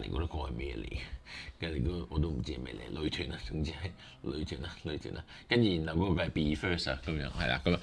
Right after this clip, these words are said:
Be First 係嗰個男團啊，噉樣，嗰個男團，咪睇埋，睇埋，睇埋，睇埋，睇埋，嗰個，哦，係H K T四十八啊，係呢個北海道啊，噉樣，係啊，噉樣。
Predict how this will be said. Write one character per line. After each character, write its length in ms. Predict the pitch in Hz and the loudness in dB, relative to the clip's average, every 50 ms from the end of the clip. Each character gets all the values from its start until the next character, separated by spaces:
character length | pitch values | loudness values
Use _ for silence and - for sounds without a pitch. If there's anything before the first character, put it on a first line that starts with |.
| - - - | 0 0 2
Be 80 | - | 4
First 260 | 80 76 101 101 92 - | 6 8 8 6 6 6
係 300 | 82 71 65 64 58 - | 6 6 6 4 4 4
嗰 120 | 90 82 | 2 4
個 100 | 73 73 71 69 65 64 64 - - | 4 2 2 2 2 0 0 0 0
男 240 | 67 - - 69 67 | 0 0 0 -2 -2
團 160 | - - 65 65 | -2 0 0 0
啊， 140 | 65 - - - | 0 -2 -4 -2
噉 60 | - 87 | 0 2
樣， 80 | 87 | 2
嗰 60 | 85 - - - - - - - | 2 0 -4 -10 -10 -10 -8 -2
個 80 | - 87 | 0 0
男 220 | 80 - - 62 60 | 0 0 -2 -4 -4
團， 180 | - - 57 67 | -4 -4 -2 -2
咪 80 | 95 95 | 0 0
睇 160 | - - 131 | 2 2 0
埋， 80 | 123 101 | 0 0
睇 100 | - 107 | -2 -4
埋， 100 | 110 - | -4 -4
睇 120 | - 90 | -4 -4
埋， 80 | 92 90 - - - | -4 -6 -8 -8 -8
睇 40 | |
埋， 100 | 95 95 | -8 -8
睇 120 | - - 85 | -6 -6 -8
埋， 60 | 85 - - - - - | -8 -8 -10 -12 -8 -6
嗰 40 | 82 | -6
個， 100 | 80 - - - - - - - | -6 -6 -8 -8 -6 2 12 12
哦， 200 | 147 180 170 131 | 12 12 12 12
係 140 | 139 135 - - - - - - | 12 12 12 12 6 -2 12 12
H 340 | - 277 226 - - - - - | 12 12 12 12 12 12 12 12
K 260 | 233 240 240 240 226 | 12 12 12 12 12
T 220 | 190 214 233 226 | 12 12 12 12
四 200 | 202 - 185 151 | 12 12 12 12
十 120 | 127 117 98 - - | 12 10 8 10 12
八 140 | 123 117 | 12 12
啊， 340 | 101 - 92 95 90 78 67 78 | 12 12 12 10 8 8 8 8
係 280 | 80 85 82 82 80 | 8 8 8 6 10
呢 120 | 95 104 95 | 10 12 12
個 180 | 90 87 85 82 | 12 10 10 10
北 100 | - - | 8 6
海 280 | - - 78 76 78 | 6 6 6 6 6
道 120 | 73 - 67 | 6 4 2
啊， 160 | 57 55 - 78 71 78 | 2 2 0 -2 -4 -2
噉 60 | 73 | -2
樣， 120 | 78 73 - - | 2 6 8 10
係 120 | - 80 69 | 10 10 8
啊， 80 | - - - | 4 2 6
噉 40 | 85 | 8
樣。 140 | 92 107 | 8 8